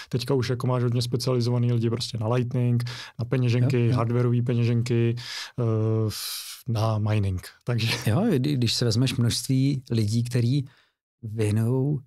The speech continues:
Speaker 2: upřímnej zájem nějakému tématu, tak přirozeně budeš čekat, že nezůstanou na místě, jo, s
Speaker 1: Hmm.
Speaker 2: tím svým porozuměním tomu tématu, nebo,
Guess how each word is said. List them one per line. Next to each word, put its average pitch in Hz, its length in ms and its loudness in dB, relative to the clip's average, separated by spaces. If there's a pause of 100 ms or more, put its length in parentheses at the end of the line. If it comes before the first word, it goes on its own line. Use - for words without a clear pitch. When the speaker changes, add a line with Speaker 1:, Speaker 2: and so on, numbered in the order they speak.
(360)
Speaker 2:
upřímnej 147 600 0
zájem 98 600 0 (280)
nějakému 117 380 0
tématu, 107 500 0 (640)
tak 123 100 -2 (360)
přirozeně 117 480 2
budeš 117 240 2
čekat, 110 260 0
že 107 100 2
nezůstanou 113 460 2
na 110 120 2
místě, 104 380 -2 (220)
jo, 101 100 0
s 139 40 0
Speaker 1:
Hmm. 135 80 -2
Speaker 2:
tím 131 180 0
svým 117 240 2
porozuměním 110 560 2
tomu 113 180 2
tématu, 110 380 0
nebo, 107 220 2